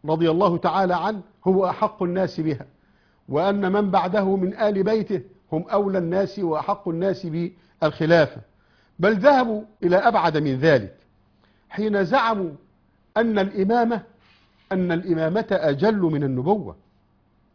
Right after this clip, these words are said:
وقد ذكر ذلك أحدهم اللي هو رجل اسمه هادي الطهراني، قال: "الإمامة أجل من النبوة".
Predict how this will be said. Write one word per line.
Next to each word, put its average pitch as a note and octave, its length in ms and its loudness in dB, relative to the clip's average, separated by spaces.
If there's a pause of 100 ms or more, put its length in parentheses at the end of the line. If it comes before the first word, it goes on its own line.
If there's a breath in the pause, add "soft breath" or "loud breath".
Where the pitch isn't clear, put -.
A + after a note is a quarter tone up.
(300)
وقد C#3+ 320 0
ذكر G3+ 260 0
ذلك F3+ 380 -2
أحدهم D3+ 520 -6 (400)
اللي D3 120 -6
هو D#3 240 -2
رجل E3 280 0
اسمه F#3+ 300 -6 (400 soft breath)
هادي F3+ 520 8 (280 soft breath)
الطهراني، D#3+ 720 0 (640)
قال: G#3 400 8 (320)
"الإمامة G3 640 4 (540 soft breath)
أجل G#3 420 6
من F3 320 -2
النبوة". G2+ 520 -8